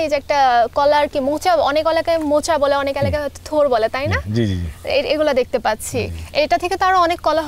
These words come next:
Speaker 1: হবে ভবিষ্যতে।
Speaker 2: হ্যাঁ, এটা এখন এ-, এ-, এটা শেষ পর্যায়ে চলে এসছে।
Speaker 1: ও আচ্ছা।
Speaker 2: এই কাজটা অবশ্য ছোট হয়েছে এই জায়গাতে।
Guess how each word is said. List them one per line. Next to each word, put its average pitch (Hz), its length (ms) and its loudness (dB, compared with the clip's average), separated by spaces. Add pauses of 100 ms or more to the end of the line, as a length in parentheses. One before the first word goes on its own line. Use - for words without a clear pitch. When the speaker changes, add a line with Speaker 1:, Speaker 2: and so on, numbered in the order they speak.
Speaker 1:
হবে 285 180 0 (100)
ভবিষ্যতে। 226 460 -6 (280)
Speaker 2:
হ্যাঁ, 135 180 0 (600)
এটা 143 160 -4 (640)
এখন 147 240 -4
এ-, 143 340 -6
এ-, 170 140 0
এটা 170 120 -2 (120)
শেষ 170 180 -2
পর্যায়ে 131 280 0
চলে 104 160 -4
এসছে। - 180 -10 (100)
Speaker 1:
ও - 20 -4 (200)
আচ্ছা। 262 200 -14 (100)
Speaker 2:
এই 120 100 -4
কাজটা 127 240 0
অবশ্য 131 140 -2 (120)
ছোট 123 120 -4 (120)
হয়েছে 110 240 -2 (100)
এই 87 100 -6
জায়গাতে। 82 300 -10